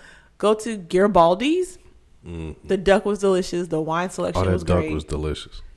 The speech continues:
Speaker 1: It was good.
Speaker 2: Yeah. Apparently, they also, that's also where they filmed, uh,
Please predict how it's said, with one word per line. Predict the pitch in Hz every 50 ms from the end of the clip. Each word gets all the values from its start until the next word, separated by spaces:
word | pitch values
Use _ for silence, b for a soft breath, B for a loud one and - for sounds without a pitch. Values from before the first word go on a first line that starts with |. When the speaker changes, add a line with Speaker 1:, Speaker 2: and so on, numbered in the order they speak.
| - - - -
Speaker 1:
It | 185
was | 196 185
good. | 170 147 135 - - _ _ _ _ _ _ _ _ b b b b b b b b _
Speaker 2:
Yeah. | - 85 - - -
Apparently, | - 98 92 90 - 147 165 170 175 165 151 131
they | 127 127
also, | 131 139 151 -
that's | 95 110 120 -
also | 127 120 120 - 127
where | 117 117 113
they | 110 113
filmed, | - - 110 113 113 110 110
uh, | 107 107 107 101 104